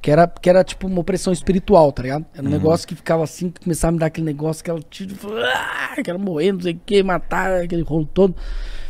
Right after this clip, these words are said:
Speaker 1: Aí, pastor Cláudio foi lá e falou: Cara, vamos orar que eu sei o que que é esse trem. Orou, aí me aceitei Jesus, comecei a chorar, foi um rolo do caramba. Aí, aí o coração começou a palpitar mais forte, virou aquele piseiro. Aí fui pra igreja.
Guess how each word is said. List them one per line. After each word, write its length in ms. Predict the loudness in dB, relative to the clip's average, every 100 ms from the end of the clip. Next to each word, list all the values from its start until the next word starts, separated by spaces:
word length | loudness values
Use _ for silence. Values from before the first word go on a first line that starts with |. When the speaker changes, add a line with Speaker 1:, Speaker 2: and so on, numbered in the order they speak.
| -6 -8 -8 -8 0
Speaker 1:
Aí, 880 | 4 8 8 8 8 6 6 4 0 -10 -20 -10 2
pastor 400 | 2 4 4 4
Cláudio 340 | 6 6 6
foi 140 | 4 6
lá 240 | 6 4 0 -12 -20 -20 -20 -20 -20 -20 -20 -20 -20 -20 -20 -12 -10
e 40 | -2
falou: 220 | 0 2
Cara, 300 | 6 6 4
vamos 640 | -4 -4 -2 0 2 2
orar 420 | 2 2 4 2 2
que 100 | -2
eu 40 |
sei 180 | -2 -4
o 20 |
que 80 | -4
que 120 | -4
é 20 |
esse 100 | -4
trem. 380 | -2 -4 -2 -6 2
Orou, 440 | 6 8 8 6 2 -8
aí 220 | -2 0
me 140 | 0 0
aceitei 360 | 0 -2 -2
Jesus, 340 | -4 -4 -4 -4
comecei 260 | -4 0 -2
a 20 |
chorar, 360 | -2 -4 -2 -4
foi 180 | -6
um 60 | -10 -4
rolo 140 | -4
do 100 | -4
caramba. 560 | -6 -6 -6 -6 -6 -8 -14 -20 -20 -8
Aí, 300 | -6 -6 -8 -6 -4
aí 120 | -4
o 40 | -2
coração 380 | -2 -2 -4 -6
começou 380 | -4 -4 -2
a 40 | -2
palpitar 380 | -2 -2 0 0
mais 220 | -2 -6
forte, 420 | -2 0 0 -2
virou 160 | -2 -2
aquele 220 | -2 -8
piseiro. 540 | -6 -8 -4 0 0 0
Aí 100 | -2
fui 120 | 2
pra 140 | 2
igreja. 300 | 2 0 -6